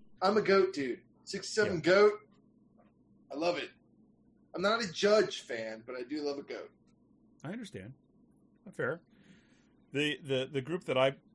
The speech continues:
Speaker 2: have been going out and meeting with is, like, a general classic car club, and which is really great about that is you have variety.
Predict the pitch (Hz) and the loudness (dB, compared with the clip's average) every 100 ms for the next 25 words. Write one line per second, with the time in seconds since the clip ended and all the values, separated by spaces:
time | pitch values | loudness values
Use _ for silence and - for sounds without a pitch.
0 | - 127 117 107 113 113 110 117 117 113 | -8 -6 -6 -6 -6 -4 -4 -4 -6 -6
1 | 110 107 - 110 - 107 104 - 123 120 | -6 -8 -8 -10 -8 -8 -10 -8 -6 -2
2 | 123 120 - 120 117 135 - 120 113 123 | -2 -2 -4 -6 -6 -8 -6 -6 -4 -6
3 | 123 117 110 107 113 98 127 117 113 104 | -4 -6 -10 -12 -14 -12 -10 -8 -6 -6
4 | 101 95 107 104 98 104 95 98 90 92 | -8 -8 -8 -8 -12 -12 -12 -16 -14 -12
5 | 110 139 | -12 -14